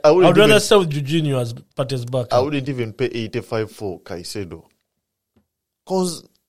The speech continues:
Speaker 1: transfers sometimes are, how
Speaker 2: Ah,
Speaker 1: much
Speaker 2: Katola Caicedo was, he said, it was just, it was just January ended.
Speaker 1: Think about it. How much did, uh, um, Tchouaméni cost Madrid?
Speaker 2: Tchouaméni was cheap.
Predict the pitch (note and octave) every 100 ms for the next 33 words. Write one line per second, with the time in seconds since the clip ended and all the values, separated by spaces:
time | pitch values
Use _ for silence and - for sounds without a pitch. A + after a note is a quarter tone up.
0 | _ _ - - A3+ A3 - A3 D3 B2+
1 | A#2+ A#2+ G#2+ F#2+ F#2 - - - A#3+ -
2 | G3 F#3 E3+ F3+ F#3 F3+ F#3+ E3 C3 C3+
3 | C3+ C#3 C#3 - B2+ _ _ _ _ B2+
4 | C3 C3+ A#2+ - C#3 C#3 C#3+ B2 B2 B2
5 | A2 G#2 - _ A#2 A2+ G2 _ _ B3+
6 | G#3 A2+ A#2 A2 F#2+ E3+ G#3 E3 C#3+ -
7 | G#2 F#2 G2 F#2+ F#2 F#2 - _ _ -
8 | D#2 C2 A#1+ A#1 G1+ _ _ _ _ _
9 | - C3 A2+ A#2+ B2 F#2+ - A#2+ - G2+
10 | E2 F2+ E2 _ _ _ _ _ _ _
11 | _ _ _ - E3 A#3 C#4+ B2+ A2 -
12 | - C#3